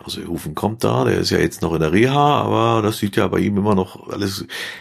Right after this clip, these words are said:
ja, es gibt noch so ein paar Kleinigkeiten, aber insgesamt ist ja trotzdem, äh, hat man einen guten Eindruck da für das, was er da durchgemacht hat. Ja, sonst, äh, zu Kappeln, ich muss noch mal überlegen.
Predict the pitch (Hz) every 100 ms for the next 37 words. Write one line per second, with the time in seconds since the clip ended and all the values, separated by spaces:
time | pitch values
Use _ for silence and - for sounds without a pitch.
0 | - - 78 87 85 73 69 82 76 76
1 | 73 - 101 131 127 127 110 76 87 85
2 | 78 98 82 95 113 - 67 87 - -
3 | - - 71 73 - - - - - _
4 | _ _ _ - 73 - _ 78 76 92
5 | 78 78 78 - - - - _ - -
6 | - - - - 71 78 80 - - 80
7 | 80 - - - - - - _ _ -
8 | - - - - - - - - - -
9 | _ _ _ 147 85 78 85 110 143 135
10 | - 135 135 131 120 131 135 131 131 113
11 | 107 101 98 92 80 71 71 71 110 143
12 | 160 170 175 170